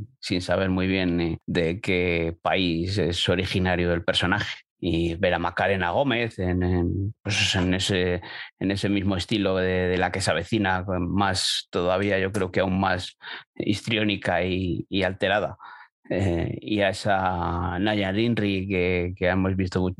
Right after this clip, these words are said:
en La Casa de Papel también, con, con esos tonos que siempre da más, eh,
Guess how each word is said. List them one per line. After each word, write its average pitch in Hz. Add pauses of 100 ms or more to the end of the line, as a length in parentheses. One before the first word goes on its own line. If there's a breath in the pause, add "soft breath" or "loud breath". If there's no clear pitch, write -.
en 85
La 82
Casa 85
de 85
Papel 120
también, 120 (540 loud breath)
con, 95
con 107
esos 98
tonos 104
que 95
siempre 95
da 98
más, 95
eh, 92